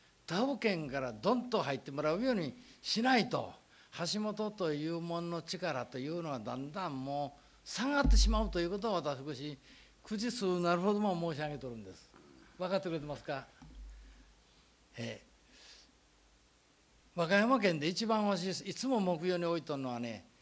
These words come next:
上富田町ですよ。上富田町が人口がなんで増えるか。平均若者が多いのなんでかっていうと、あ、ここがすっぽ、上富田の川の中間にあるんですね。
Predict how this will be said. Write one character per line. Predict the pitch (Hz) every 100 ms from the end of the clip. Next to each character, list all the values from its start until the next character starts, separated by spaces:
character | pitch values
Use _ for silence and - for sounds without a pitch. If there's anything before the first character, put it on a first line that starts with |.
| -
上 | - 240 277
富 | - 240 226
田 | 214
町 | 190 143
で | 123
す | - 101
よ。 | 76 - - _ _ _ - -
上 | - 220 262 262
富 | - 240 233
田 | 226 220
町 | 175 160 151 143
が | 143
人 | 143 233 226 185
口 | 143
が | 135
な | 135 156
ん | 190
で | 269 302
増 | 190
え | 175
る | 147
か。 | 127 117 - - - - - - -
平 | 226 233
均 | 233 220 214
若 | 190 165 190
者 | 196 220 233
が | 233
多 | 233 277 254
い |
の | 185
な | 147 143
ん |
で | 151
か | 214 185
っ | -
て |
い | 135
う |
と、 | 117 123 - - - -
あ、 | 190
こ | 254
こ | 254
が | 262 247
す | -
っ | 196 -
ぽ、 | 139 - -
上 | - 226 226
富 | 220 214 208
田 | 180
の | 160 -
川 | 208 208 175
の | 156 151 147
中 | - 156 156
間 | 151 170
に |
あ | 170
る | 156
ん |
で | 123
す | 113
ね。 | 190 233 -